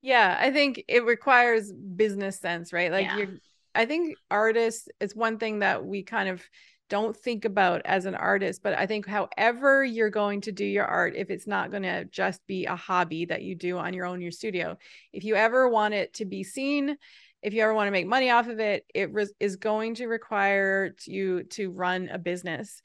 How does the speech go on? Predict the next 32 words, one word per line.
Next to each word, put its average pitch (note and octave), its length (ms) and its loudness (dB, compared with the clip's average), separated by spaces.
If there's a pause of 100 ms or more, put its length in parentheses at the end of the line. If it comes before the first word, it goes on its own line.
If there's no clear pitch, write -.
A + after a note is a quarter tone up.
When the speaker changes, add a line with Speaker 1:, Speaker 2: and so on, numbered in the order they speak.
(100)
Speaker 1:
to G#3+ 60 -4
Speaker 2:
Mm-hmm. G3 180 -2
Speaker 1:
some G3+ 460 -2
level F#3 360 2
and F#3+ 160 -4
to F#3+ 60 -12
some F#3 260 -6
degree, F#3 540 -8 (340)
degree. G#3 460 0
So G3+ 440 2
learning A#3+ 600 0
business G3 760 -2
in, F#3+ 640 -4
in F#3+ 160 -6
the F3+ 120 -6
art C#4 300 4
world C4 500 4
and G3 100 -6
in G3 100 -4
the G3 120 -8
online G3+ 360 -4
world F#3+ 220 -4
is F#3 100 -12
really, F3+ 240 -4
really F3 260 -6
important. F3 520 -8
So F#3 260 -4 (280)
I - 40 -10
think G#3+ 240 -4
you A3 80 -6
spoke F#3+ 400 -4
to, F3+ 480 -2